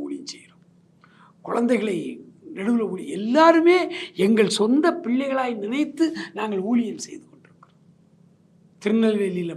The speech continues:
மட்டும் இல்ல, எல்லா மாவட்டங்களிலும் ஊழியம் செய்கிறோம். தமிழ்நாடை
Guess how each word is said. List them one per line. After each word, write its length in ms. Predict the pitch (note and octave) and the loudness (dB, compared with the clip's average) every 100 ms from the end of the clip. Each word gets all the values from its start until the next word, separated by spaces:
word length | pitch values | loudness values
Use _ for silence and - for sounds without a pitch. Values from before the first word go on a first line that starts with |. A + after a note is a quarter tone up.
| D3+ | -10
மட்டும் 320 | - G#3 F3+ | -10 -8 -6
இல்ல, 120 | E3+ G3 - - _ _ _ _ _ _ _ _ _ _ _ _ _ _ _ - | -6 -8 -12 -18 _ _ _ _ _ _ _ _ _ _ _ _ _ _ _ -4
எல்லா 280 | G#3+ C4 D4 D#4 C4+ A3 | 2 8 10 10 8 6
மாவட்டங்களிலும் 880 | C4+ D#4 D#4 D#4 C#4+ D#4+ E4 D#4 B3+ | 6 6 4 2 2 4 4 2 0
ஊழியம் 320 | B3 A3+ - | -2 -2 -4
செய்கிறோம். 440 | F3+ F3+ F#3 G3 - - _ _ _ _ _ - | -4 -4 -4 -8 -10 -20 _ _ _ _ _ -16
தமிழ்நாடை 580 | B2+ F3+ A#3+ B3 B3+ A#3 | -10 -2 2 2 2 2